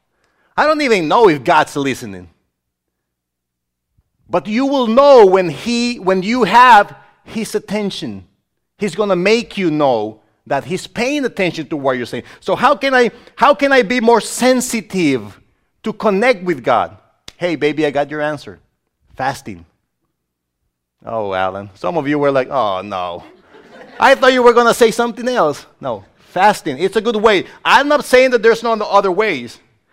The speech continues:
but fasting is the way. Matthew nine fifteen, and I'm closing. I'm closing, believe it or not. Faith. Come on, brothers. Have faith. And there's a few questions.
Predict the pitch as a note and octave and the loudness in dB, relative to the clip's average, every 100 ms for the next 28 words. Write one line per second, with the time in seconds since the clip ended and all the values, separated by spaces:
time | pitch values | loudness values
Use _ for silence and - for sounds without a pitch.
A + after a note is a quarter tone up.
0 | _ - D3+ - G#3 G#3 G3+ F3+ E3+ - | _ -4 -4 0 0 0 -2 -8 -8 -6
1 | C#3+ B2+ A2 - _ E3+ A#3+ - D3 G2 | -4 -4 -6 -14 _ 0 0 0 -4 -8
2 | - _ _ B2 F#3 A3 G#3+ G3 A3+ F3 | -14 _ _ -8 -6 -6 -6 -6 -6 -4
3 | E3 G3 G3+ G#3 F3+ A2 F#2 _ _ _ | -4 -4 -2 -2 -4 -10 -14 _ _ _
4 | _ _ _ _ _ D3 F3+ G3+ A3 G#3 | _ _ _ _ _ -8 -6 -2 0 0
5 | E3+ C3+ F3 G#3+ G3+ G3 G3+ F3+ A#2 - | -2 -4 -4 -2 -2 0 2 2 0 -8
6 | - _ _ _ _ _ - _ _ _ | -20 _ _ _ _ _ -20 _ _ _
7 | _ _ _ _ - A#3 A3+ C#3 - A3 | _ _ _ _ -4 -2 0 -2 -6 -2
8 | G3 C3+ B2+ D#3 D#3 - G#3 - - F#4+ | -2 0 -4 -6 -12 -8 -8 -6 -8 -8
9 | F3 - _ _ _ _ _ _ _ _ | -10 -16 _ _ _ _ _ _ _ _
10 | _ _ _ _ _ _ _ - - _ | _ _ _ _ _ _ _ -20 -20 _
11 | _ _ _ _ _ _ _ _ _ _ | _ _ _ _ _ _ _ _ _ _
12 | _ _ _ _ _ _ _ _ - C#3 | _ _ _ _ _ _ _ _ -12 -6
13 | D3 G3 G3+ F#3+ F#3+ G3 G3+ _ - G3+ | 0 0 0 -4 -4 -8 -8 _ -4 -4
14 | - D3+ | -4 -10